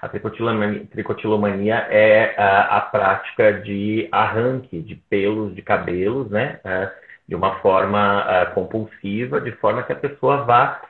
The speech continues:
criando áreas de alopecia, né? Então, aquelas áreas ali, elas ficam,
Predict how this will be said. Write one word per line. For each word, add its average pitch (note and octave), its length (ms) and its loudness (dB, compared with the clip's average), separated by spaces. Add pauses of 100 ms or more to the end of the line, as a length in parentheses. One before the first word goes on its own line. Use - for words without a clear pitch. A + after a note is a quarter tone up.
(140)
criando B2 460 4
áreas B2 280 6
de - 60 2
alopecia, A#2 680 2
né? E2 160 -10
Então, F2 340 -10
aquelas F2 380 -8
áreas F2 320 -6
ali, F2 260 -4
elas A2 200 0 (160)
ficam, G2 440 -6